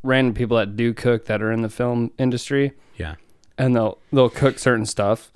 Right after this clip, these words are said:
Speaker 2: They cook in the film industry? Like, they cook for the actors or something, or what?
Speaker 1: Yeah, so his partner, he learned to cook with him in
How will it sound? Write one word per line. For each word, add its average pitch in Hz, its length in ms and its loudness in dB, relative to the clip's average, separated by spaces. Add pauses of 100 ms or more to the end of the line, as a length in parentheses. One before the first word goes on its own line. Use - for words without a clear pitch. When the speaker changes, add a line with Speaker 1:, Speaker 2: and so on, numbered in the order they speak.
(160)
Speaker 2:
They 107 140 0
cook 113 380 -4
in 95 160 -4
the 123 80 -4
film 139 260 -6
industry? 165 320 -8
Like, 98 160 -2
they 90 80 -4
cook - 240 -6
for - 140 -6
the 87 100 -2
actors 107 400 -6
or 185 60 -6
something, 226 400 -8
or 87 100 -4
what? 82 180 -6 (120)
Speaker 1:
Yeah, 135 240 4
so 139 160 2
his 123 100 2
partner, 139 680 4
he 127 220 -2
learned 127 240 4
to 113 80 2
cook 123 240 -2
with 113 140 -2
him 110 340 0
in 101 460 -4